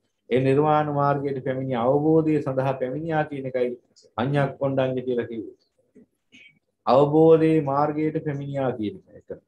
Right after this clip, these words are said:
එතකොට එහෙනම් මේ ජීවිතයේදී දිත්තේ ධම්මේ අඤ්ඤා එක්ක රහත් ඵලය ලබනවා සතිවා උපදි සේසේ අනාගාමීතාති.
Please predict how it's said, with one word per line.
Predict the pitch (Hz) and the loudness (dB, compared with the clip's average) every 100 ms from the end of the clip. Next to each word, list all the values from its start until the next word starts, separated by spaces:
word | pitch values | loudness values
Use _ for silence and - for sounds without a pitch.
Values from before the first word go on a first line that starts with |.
| _ _ _ _ _ _ _ _ _ _ _ _ _ _ - | _ _ _ _ _ _ _ _ _ _ _ _ _ _ -2
එතකොට | 131 160 190 | 2 4 6
එහෙනම් | 185 160 139 131 165 170 165 | 8 6 4 0 0 0 0
මේ | 165 165 | -2 -2
ජීවිතයේදී | 151 190 202 185 160 135 160 - _ _ _ _ _ _ _ _ _ _ _ | -2 -4 -2 0 0 -2 -8 -10 _ _ _ _ _ _ _ _ _ _ _
දිත්තේ | 143 151 190 190 | -4 -2 0 2
ධම්මේ | 170 170 170 175 | 4 2 0 -2
අඤ්ඤා | 165 165 165 147 - | -2 -2 -2 -2 -4
එක්ක | - | -4
රහත් | 170 151 180 190 | -2 0 0 -4
ඵලය | 196 175 | -4 -2
ලබනවා | 156 135 139 135 131 131 - _ _ _ _ _ _ _ 131 | -2 -4 -6 -6 -6 -8 -12 _ _ _ _ _ _ _ -2
සතිවා | 139 165 170 151 135 - 123 - _ _ _ _ 143 | 0 2 4 4 2 0 -8 -8 _ _ _ _ -12
උපදි | 123 175 175 165 - - | -4 0 2 0 -6 -10
සේසේ | - 151 151 151 143 135 135 - | -10 -6 -6 -4 -4 -4 -8 -8
අනාගාමීතාති. | 113 143 156 147 143 143 139 139 131 131 123 123 - - 123 | -4 0 0 0 0 0 -2 -8 -10 -6 -4 -2 -4 -8 -8